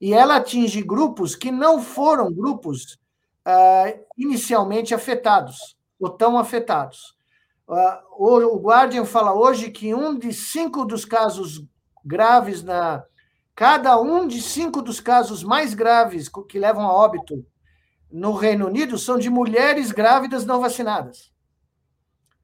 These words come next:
O Brasil já quadruplicou, quase quadruplicou o número de grávidas que morreram em dois mil e vinte e um comparado, ah, com dois mil e vinte. A última vez que eu vi,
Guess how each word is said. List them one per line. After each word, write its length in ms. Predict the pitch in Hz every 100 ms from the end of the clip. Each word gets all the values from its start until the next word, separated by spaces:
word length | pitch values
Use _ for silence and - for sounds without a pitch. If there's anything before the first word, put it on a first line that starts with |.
| _ _ -
O 120 | 190
Brasil 500 | 240 220 214 330 247
já 240 | 233 247
quadruplicou, 1160 | - - 294 302 294 233 285 262 - 262 226 -
quase 540 | 226 254 294 233 240
quadruplicou 680 | 233 226 208 208 202 - 233
o 40 | 214
número 260 | 226 233
de 120 | 226
grávidas 460 | 196 202 220 208 202
que 120 | -
morreram 400 | 208 175 180 208
em 40 | 208
dois 160 | 196
mil 120 | 196
e 40 | 202
vinte 200 | 190 -
e 60 |
um 60 | 214
comparado, 720 | 220 214 202 180 196 196 220 - _ _ _ _ -
ah, 180 | 175
com 260 | 170 208 208
dois 200 | 202 196
mil 100 | 220
e 60 | 208
vinte. 240 | 214 170
A 40 |
última 240 | 190 247 233
vez 220 | 208 202
que 100 | -
eu 60 | 196
vi, 400 | 170 254 254